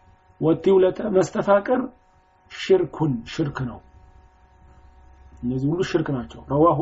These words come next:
አሕመድ፣ አሕመድ ነው የዘገቡት ሐዲሱ። አሁን ይህንን ለምንድን ነው ሁሉንም ጠቅሎ ሽርክ ያለው? ምክንያት አለው። ኢንሻአላህ ይመጣል፣ ይብራራል፣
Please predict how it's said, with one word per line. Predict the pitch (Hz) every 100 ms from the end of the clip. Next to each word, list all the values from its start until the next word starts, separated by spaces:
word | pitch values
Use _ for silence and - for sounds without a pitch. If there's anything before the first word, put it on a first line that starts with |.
| -
አሕመድ፣ | 190 139 123 - _ _ _ _ _ -
አሕመድ | 180 175
ነው | 156
የዘገቡት | 135 143 120 131 -
ሐዲሱ። | 123 - 127 _ _ _
አሁን | 165 196 214
ይህንን | 208 220 214 196
ለምንድን | 175 185 190
ነው | 208
ሁሉንም | 196 214 214 208
ጠቅሎ | - - 220 220
ሽርክ | - 226 -
ያለው? | 233 262 269 160
ምክንያት | 165 175 165 151 151
አለው። | 135 135
ኢንሻአላህ | 143 - 123 156 165
ይመጣል፣ | 175 185 160 151
ይብራራል፣ | 165 165 135 104